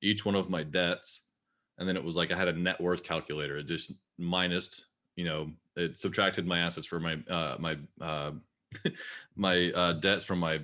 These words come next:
assets, right? My liabilities from my assets. And it was very negative in the start, but I was like, every month I would go in, I would just plug my little things in. And all of a sudden it was like, "Oh, well, I'm three hundred dollars better this month," because I was paying down some debt, and was like,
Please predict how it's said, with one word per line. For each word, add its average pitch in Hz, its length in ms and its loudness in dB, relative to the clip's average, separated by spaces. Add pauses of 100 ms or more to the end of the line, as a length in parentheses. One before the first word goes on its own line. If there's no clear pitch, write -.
(120)
assets, 85 500 -2
right? 87 240 0 (100)
My 87 100 -4
liabilities 90 480 2
from 80 120 -8
my 76 80 -4
assets. 87 540 -4 (560)
And 95 180 2
it - 20 4
was 92 160 0
very 120 220 8
negative 98 460 6
in 87 100 0
the 85 40 -2
start, 85 440 0 (240)
but 92 160 0
I 95 40 6
was 95 200 2
like, 92 160 4
every 120 180 6
month 139 300 6
I 104 60 8
would 98 120 6
go 104 220 8
in, 110 160 6
I 95 60 6
would 85 100 4
just 82 160 -6
plug 85 220 6
my 95 80 6
little 104 220 6
things 117 340 8
in. 90 260 4 (460)
And 90 100 0
all 92 100 4
of 90 60 2
a - 20 -4
sudden 98 280 4
it - 20 -2
was 90 100 0
like, 87 320 2 (440)
"Oh, 120 200 4 (380)
well, 101 160 0
I'm 101 60 0
three 113 280 2
hundred 113 180 6
dollars 110 280 6
better 135 240 6
this 90 220 0
month," 73 240 -6 (420)
because 92 160 0
I - 20 2
was 92 120 2
paying 87 240 0
down 98 180 2
some 117 120 0
debt, - 280 2
and 98 80 -2
was 95 140 4
like, 92 180 2